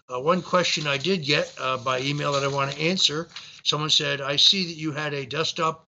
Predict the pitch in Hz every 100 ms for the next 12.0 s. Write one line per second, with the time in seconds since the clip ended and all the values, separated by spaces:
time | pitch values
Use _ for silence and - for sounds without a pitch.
0 | _ _ _ 143 143 139 143 - 156 151
1 | 147 - 147 143 143 - 139 147 143 _
2 | _ - 113 147 160 - - 135 135 139
3 | - 185 180 160 147 147 _ _ _ _
4 | - - - - - - - - - -
5 | - - 170 160 190 156 131 156 175 151
6 | 156 139 113 143 160 - - 139 170 165
7 | 135 - _ _ _ _ - _ 135 123
8 | 123 135 139 - 170 143 107 - 185 165
9 | 160 151 135 151 165 165 165 _ _ _
10 | 147 151 151 151 143 147 151 135 120 151
11 | 165 165 151 143 156 151 147 143 135